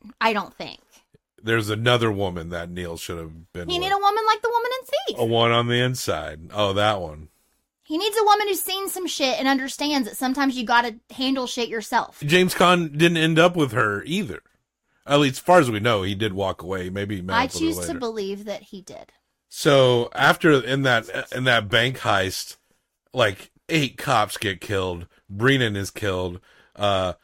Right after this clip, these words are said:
Speaker 2: Tom Sizemore tries to take a child hostage, and Hannah, like, snipes him right in the fucking head.
Speaker 1: And that's when Hannah lost Neil, because then Hannah, who does have a heart, went and grabbed the baby.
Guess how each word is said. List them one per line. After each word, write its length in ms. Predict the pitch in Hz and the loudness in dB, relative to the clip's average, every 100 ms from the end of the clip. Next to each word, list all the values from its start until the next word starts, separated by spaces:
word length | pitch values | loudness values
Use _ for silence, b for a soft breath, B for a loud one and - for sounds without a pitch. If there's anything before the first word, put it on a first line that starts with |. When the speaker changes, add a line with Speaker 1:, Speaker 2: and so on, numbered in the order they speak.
| - | -8
Speaker 2:
Tom 260 | - 135 | -2 -2
Sizemore 920 | 127 - 135 139 135 120 110 98 95 - | 0 2 4 2 2 0 2 0 -2 -4
tries 280 | 156 147 | 2 2
to 80 | 147 | 2
take 220 | 123 135 | -2 -2
a 80 | 117 | -2
child 380 | 104 135 113 104 | -2 2 2 2
hostage, 640 | 110 110 110 98 90 85 B B | 0 0 -2 -6 -8 -10 B B
and 120 | 95 92 | -12 -4
Hannah, 320 | 120 123 113 | 0 2 2
like, 260 | 104 95 | 0 -2
snipes 640 | - - - 120 117 - 110 | -4 -6 0 0 0 -2 -8
him 240 | 95 95 | -8 -4
right 160 | 107 110 | -2 -2
in 60 | 104 | -6
the 120 | 98 | -8
fucking 360 | - 101 95 | -8 -8 -8
head. 340 | 90 90 87 87 - | -10 -10 -10 -14 -6
Speaker 1:
And 180 | 240 269 | 0 2
that's 240 | 302 330 | 2 0
when 120 | 302 | -4
Hannah 280 | 233 240 220 | -4 -6 -6
lost 360 | 208 202 202 - | -2 -2 -4 -8
Neil, 340 | 202 202 175 | -8 -6 -8
because 360 | 180 202 214 180 | -10 -12 -10 -8
then 180 | 208 208 | -8 -6
Hannah, 580 | 233 285 320 202 262 339 _ _ | -4 -2 0 -2 -6 -10 _ _
who 100 | 226 | -8
does 240 | 202 196 | -6 -4
have 160 | 220 214 | -2 -2
a 80 | 220 | -2
heart, 520 | - 339 269 - - - | 2 2 2 -2 -12 -10
went 260 | 214 233 | -6 -6
and 100 | 208 | -6
grabbed 360 | 202 196 180 170 | -2 0 0 -6
the 60 | 175 | -12
baby. 360 | 170 87 90 | -12 -14 -20